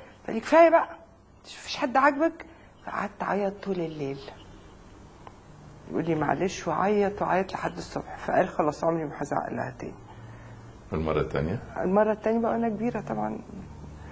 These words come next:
Speaker 1: كنت شقية فزعق لي. بس لا، لا، كان ظريف جدا. الحقيقة
Speaker 2: ح-،
Speaker 1: ما
Speaker 2: حفيدتك بقى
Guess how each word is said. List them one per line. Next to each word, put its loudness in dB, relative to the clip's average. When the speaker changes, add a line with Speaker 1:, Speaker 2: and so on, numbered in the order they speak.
Speaker 1:
كنت -8
شقية 4
فزعق 2
لي. 4
بس -2
لا، 10
لا، 2
كان -2
ظريف 0
جدا. -8
الحقيقة 2
Speaker 2:
ح-، 2
Speaker 1:
ما -4
Speaker 2:
حفيدتك 8
بقى 8